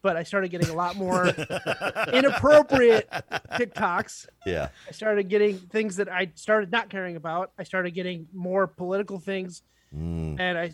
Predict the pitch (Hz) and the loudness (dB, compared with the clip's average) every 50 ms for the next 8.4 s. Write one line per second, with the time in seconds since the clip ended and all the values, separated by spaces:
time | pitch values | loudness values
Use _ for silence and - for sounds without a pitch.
0 | - 220 180 - - 196 190 185 175 160 202 185 180 175 165 180 175 - - - | -10 -12 -10 -4 -2 -2 -2 -2 -4 -4 -4 -4 -4 -6 -6 -8 -10 -10 -6 -4
1 | 233 233 208 180 196 196 - _ 190 185 175 175 175 - - 196 185 170 151 160 | -4 -4 -2 -4 -6 -6 -6 _ -8 -6 -6 -8 -10 -6 -2 -2 -2 -2 -2 -6
2 | 156 - - 160 147 - - 131 - - _ _ _ _ _ _ _ _ - - | -10 -10 -8 -10 -10 -10 -12 -16 -20 -20 _ _ _ _ _ _ _ _ -4 -2
3 | 123 107 208 196 160 - - 190 180 180 190 180 180 170 160 160 - 165 160 - | 2 2 4 2 2 0 -4 -6 -2 0 0 0 0 -2 -4 -6 -10 -12 -10 -10
4 | 139 101 - _ _ _ _ _ _ _ _ - - - - - - _ _ - | -10 -12 -12 _ _ _ _ _ _ _ _ -8 -6 -4 -4 -6 -8 _ _ -6
5 | - - - 139 220 220 214 220 208 160 160 226 233 240 247 247 254 240 233 - | -4 -4 -2 0 0 0 0 0 -2 -2 0 2 2 2 2 0 -2 -2 -6 -4
6 | - 214 196 185 180 170 - - _ _ _ _ _ _ _ _ - 220 269 262 | -4 -4 -2 -2 -6 -8 -8 -10 _ _ _ _ _ _ _ _ -4 -4 -4 -2
7 | 233 254 240 226 208 196 185 - - - - 220 - - - 202 180 180 - - | 0 0 0 0 0 -4 -8 -12 -14 -8 -6 -8 -6 -4 -2 -2 -2 -2 -4 -8
8 | - 190 190 190 190 185 180 | -8 -6 -4 -4 -4 -4 -8